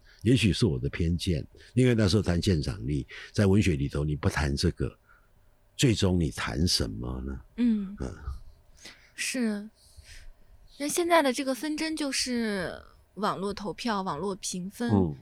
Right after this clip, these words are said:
Speaker 1: 嗯。
Speaker 2: 占据的声量比较大嘛，
Speaker 1: 嗯，嗯，嗯。
Speaker 2: 这个可能会
Speaker 1: 以前比较容易，以前比方说，我也举过例子，就是说，比方说影展，大家都很熟悉，
Speaker 2: 嗯。
Speaker 1: 它通常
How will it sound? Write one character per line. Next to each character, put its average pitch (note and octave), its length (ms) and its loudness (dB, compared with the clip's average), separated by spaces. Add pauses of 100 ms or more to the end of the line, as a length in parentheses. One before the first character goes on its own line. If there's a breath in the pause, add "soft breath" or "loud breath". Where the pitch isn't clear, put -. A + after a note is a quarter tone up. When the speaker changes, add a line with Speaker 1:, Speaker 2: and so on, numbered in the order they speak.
Speaker 1:
嗯。 - 60 -4
Speaker 2:
占 A3+ 160 2
据 A3+ 120 -4
的 G#3 80 -4
声 A#3 200 -2
量 A#3 160 -2
比 G3+ 120 -10
较 E3+ 180 -8
大 G3 300 -6
嘛， A#2+ 120 0
Speaker 1:
嗯， G#2+ 220 2
嗯， G#2+ 280 -4
嗯。 G#2+ 60 -4
Speaker 2:
这 A3 160 -6
个 G3 140 -10
可 G3+ 140 -14
能 E3 200 -10
会 G#3 300 -12 (340 loud breath)
Speaker 1:
以 C#3 140 4
前 C3+ 320 4
比 F#2+ 220 4
较 B2 280 6
容 F#2+ 320 6
易， F#2 320 6
以 A2+ 140 4
前 A2+ 240 2
比 A2 80 2
方 A#2 160 6
说， B2 240 4
我 G2+ 140 6
也 F2 40 4
举 - 120 -2
过 G#2 160 6
例 G2 160 6
子， D2 160 -2
就 D2 100 -2
是 E2 100 2
说， E2 240 0 (600 loud breath)
比 F#2+ 80 4
方 G#2+ 100 6
说 A2 160 4
影 G2 240 6
展， C#2+ 260 0
大 D#2 120 -4
家 E2+ 80 -2
都 E2 80 -4
很 D2+ 160 0
熟 C#2 200 -2
悉， C#2+ 260 -2
Speaker 2:
嗯。 C#2 40 -6
Speaker 1:
它 F#2+ 140 4
通 A#2 200 4
常 D#2 320 2